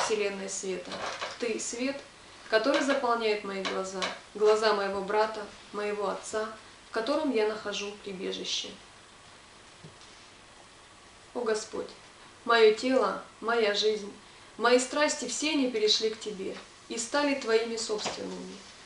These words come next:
У меня нет ничего, чтобы назвать своим собственным. Ты стал единым со мной.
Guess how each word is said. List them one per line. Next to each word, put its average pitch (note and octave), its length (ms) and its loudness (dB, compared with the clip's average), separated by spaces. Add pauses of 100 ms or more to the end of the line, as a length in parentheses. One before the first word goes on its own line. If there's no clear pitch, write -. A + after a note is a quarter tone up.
(160)
У A#3 60 0
меня B3 320 8
нет A#3 240 4
ничего, C#4 640 2
чтобы A3 320 -2
назвать A3 480 0
своим G3+ 320 -4
собственным. F#3+ 720 -10 (460)
Ты A#3 100 -2
стал A#3+ 280 2
единым A#3+ 500 0
со G#3+ 200 -4
мной. G3+ 260 -6